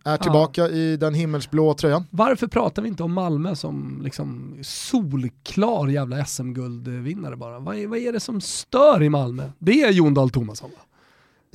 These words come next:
Speaker 1: Ja,
Speaker 2: Vi
Speaker 1: alltså
Speaker 2: vet ju inte vad vi har honom. Det är något lurt med Malmö och deras tränare som inte gör att man kan känna sig säker. Alltså man borde ju si-, sitta här och vara stensäker på att Malmö bara tar det.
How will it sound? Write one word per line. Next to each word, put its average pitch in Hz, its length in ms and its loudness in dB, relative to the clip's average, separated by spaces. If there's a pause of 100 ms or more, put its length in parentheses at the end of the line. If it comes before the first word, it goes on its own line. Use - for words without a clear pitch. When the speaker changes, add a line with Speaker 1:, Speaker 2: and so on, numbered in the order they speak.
Speaker 1:
Ja, 120 400 -2
Speaker 2:
Vi 247 60 4
Speaker 1:
alltså 254 200 6
Speaker 2:
vet 269 180 2
ju 285 40 6
inte 254 120 2
vad 233 120 6
vi 226 60 6
har 233 280 6
honom. 131 260 0 (760)
Det 277 260 8
är 277 40 6
något 269 120 6
lurt 269 460 4
med 165 300 4
Malmö 156 680 0
och 147 420 -4
deras 135 300 -4
tränare 170 560 2 (240)
som 175 180 -2
inte 175 160 -2
gör 143 240 6
att 143 100 0
man 147 120 -6
kan 151 100 -6
känna 143 260 -2
sig 139 120 -6
säker. 190 560 0 (200)
Alltså 147 140 -2
man 180 140 4
borde 185 340 2
ju 220 60 0
si-, 180 260 -6
sitta 170 220 -6
här 147 80 2
och 143 60 -4
vara 135 80 -2
stensäker 175 920 -6
på 135 80 -6
att 120 80 -6
Malmö 120 280 -2
bara 113 140 -4
tar 151 260 -4
det. 107 80 -12